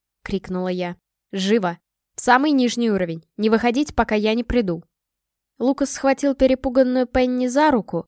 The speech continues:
и потащил к лестнице, а мы с Тарой выскочили из харчевни. Торжище просыпалось с пугающей организованностью военного лагеря.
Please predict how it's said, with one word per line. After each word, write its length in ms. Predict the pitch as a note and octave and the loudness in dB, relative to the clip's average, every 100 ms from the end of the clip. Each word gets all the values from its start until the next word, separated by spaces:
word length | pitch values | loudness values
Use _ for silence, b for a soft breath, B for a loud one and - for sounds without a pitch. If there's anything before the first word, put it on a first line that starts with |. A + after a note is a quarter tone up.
| _ | _
и 80 | G#3 | -8
потащил 460 | A3+ B3+ - D4+ | -2 0 0 -2
к 80 | C#4+ | 0
лестнице, 580 | A#3 F#3 - F#3 - - - | -2 -2 -6 -12 -14 -16 -8
а 80 | |
мы 140 | G3 G#3 | -2 -2
с 80 | - | 4
Тарой 300 | C#4 C4+ F#3+ | 4 4 2
выскочили 520 | G3 - B3+ B3 A3+ | -2 -2 -4 0 0
из 100 | A3+ | -2
харчевни. 640 | - A3 - F#3+ E3 E3+ - _ _ _ _ | -4 -6 -6 -6 -8 -12 -20 _ _ _ _
Торжище 480 | D#4+ D#4+ D4+ - D4 | 2 2 -2 -2 -2
просыпалось 640 | C#4 - C4+ C#4 C#4 C4+ | -2 -4 0 2 4 2
с 60 | - | -2
пугающей 640 | - B3 C4+ C4 A#3+ C4 | -4 2 4 4 0 -2
организованностью 920 | B3 A#3 A#3+ A#3+ A#3+ A#3 A#3 A3+ B3 | 0 0 0 0 0 0 -4 -4 -2
военного 520 | A3+ A3+ A3 G#3+ G#3+ | 0 2 0 -2 -2
лагеря. 500 | G#3+ G3+ E3 D#3 - | -2 -2 -4 -8 -12